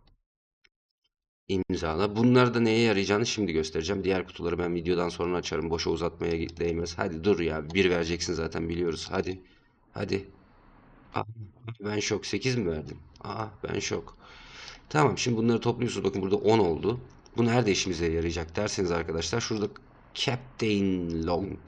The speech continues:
diye bir yer var. Bakın burada yirmi tane topladığınızda, şundan yirmi tane topladığınızda bu kutuyu alabiliyorsunuz. İşte efendime söyleyeyim, iki yüz tane topladığınızda bunu alabiliyorsunuz. Bin tane falan toplarsanız bu silver, eee,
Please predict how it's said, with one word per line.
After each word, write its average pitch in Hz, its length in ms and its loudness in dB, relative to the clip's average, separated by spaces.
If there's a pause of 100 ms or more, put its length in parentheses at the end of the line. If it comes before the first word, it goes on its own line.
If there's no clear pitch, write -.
(220)
diye 98 180 4
bir 107 60 2
yer 87 140 2
var. 76 260 -6 (640)
Bakın 110 240 2
burada 107 200 2
yirmi 101 400 4
tane 101 300 2
topladığınızda, 92 920 2
şundan 92 420 2
yirmi 98 260 2
tane 85 240 0
topladığınızda 90 760 -2
bu 107 100 -2
kutuyu - 280 2
alabiliyorsunuz. 80 800 0 (520)
İşte - 200 -2
efendime 101 420 0
söyleyeyim, 95 320 2
iki 80 200 -4
yüz 98 140 -2
tane 92 260 0
topladığınızda 85 720 -2
bunu 98 160 0
alabiliyorsunuz. 107 800 0 (680)
Bin 101 260 4
tane 98 320 -2
falan 101 260 0
toplarsanız 90 720 -2
bu 90 340 0
silver, 98 640 2 (600)
eee, 90 60 -4